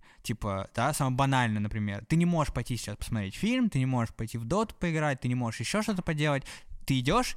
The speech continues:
и, типа, там учишься, например. Но вот из учёбы я могу выбирать, чё хочу. То есть, типа, пошёл, захотел, сделал не-,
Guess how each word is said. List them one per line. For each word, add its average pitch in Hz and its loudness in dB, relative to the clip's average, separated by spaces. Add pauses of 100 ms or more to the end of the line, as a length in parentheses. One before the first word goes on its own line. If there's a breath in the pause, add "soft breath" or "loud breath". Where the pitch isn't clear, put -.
(140)
и, 175 2
типа, 160 -2
там 120 0
учишься, 147 0
например. 107 -4 (540 soft breath)
Но 131 4
вот 131 2
из 127 0
учёбы 214 2
я 147 2
могу 135 0
выбирать, 151 2
чё - 2
хочу. - -4 (200)
То 120 -2
есть, 117 -2
типа, 123 -4
пошёл, 240 2
захотел, 147 2
сделал 160 4
не-, 120 2